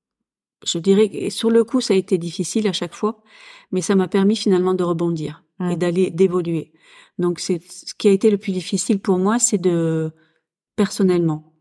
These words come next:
Speaker 2: Mm.
Speaker 1: voilà, de, de, d'avoir ce sentiment de devoir vivre plus. Voilà,
Speaker 2: Mm.
Speaker 1: c'est, c'est toujours, euh, c'est, c'est ce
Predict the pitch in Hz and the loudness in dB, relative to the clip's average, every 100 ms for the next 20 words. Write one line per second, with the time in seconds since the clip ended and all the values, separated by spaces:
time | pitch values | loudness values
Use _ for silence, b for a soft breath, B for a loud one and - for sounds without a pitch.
0 | _ _ 175 170 160 160 160 147 175 170 | _ _ -8 -8 -6 -4 -4 -6 -10 -6
1 | 165 160 160 156 B B B _ 170 185 | -4 -2 -2 -4 B B B _ 2 4
2 | 185 185 175 190 190 208 - 196 202 190 | 6 4 2 2 4 0 0 0 2 2
3 | 208 202 214 190 185 180 180 190 175 175 | 4 4 6 4 4 2 -2 -2 -2 -6
4 | - 170 - - _ _ _ - 170 156 | -8 -12 -12 -18 _ _ _ -10 -6 -4
5 | 160 160 165 156 - 165 - 196 214 202 | -4 -4 -6 -8 -10 -12 -6 -2 2 2
6 | 185 175 165 B B B B B B B | 0 -2 -6 B B B B B B B
7 | - - 190 - - 208 202 196 196 190 | -14 -4 -4 -4 -2 4 6 8 8 6
8 | 190 185 196 - | 6 4 0 -2